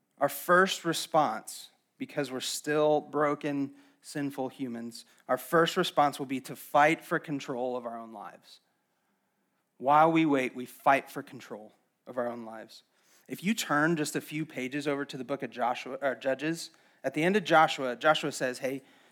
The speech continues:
choose this day who you'll serve. Trust God or serve yourself." Then read the book of Judges. It's gruesome because Israel chooses to serve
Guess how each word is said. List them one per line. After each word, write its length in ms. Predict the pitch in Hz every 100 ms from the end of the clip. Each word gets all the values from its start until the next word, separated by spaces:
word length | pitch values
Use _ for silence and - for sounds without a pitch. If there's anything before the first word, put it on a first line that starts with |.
| _
choose 360 | - 160 151 135
this 200 | 139 -
day 320 | 131 113 - _ _ _ _
who 100 | 143
you'll 180 | 131
serve. 380 | 117 - 113 107 _ _ _
Trust 440 | - 170 170 165
God 460 | 156 151 170 208 214 - -
or 80 | 147
serve 320 | - 160 151
yourself." 580 | 131 - 135 113 - _ _ _ _ _ _ _ _ _ _ _ _ _ _ _
Then 120 | 151 156
read 380 | 175 170 -
the 60 | 160
book 180 | 156 143
of 80 | 123
Judges. 520 | 135 117 113 - - _ _ _ _ _ _ _ _ _ _ _ _ _ _ _ _
It's 180 | 139 -
gruesome 840 | - 127 127 143 139 - 110 - _ _ _ _ _ _ _ _ _ _ _ _
because 260 | - 127 113
Israel 440 | 139 143 139 147
chooses 500 | 135 - 135 123 117
to 180 | - 123
serve 560 | - - 123 127 120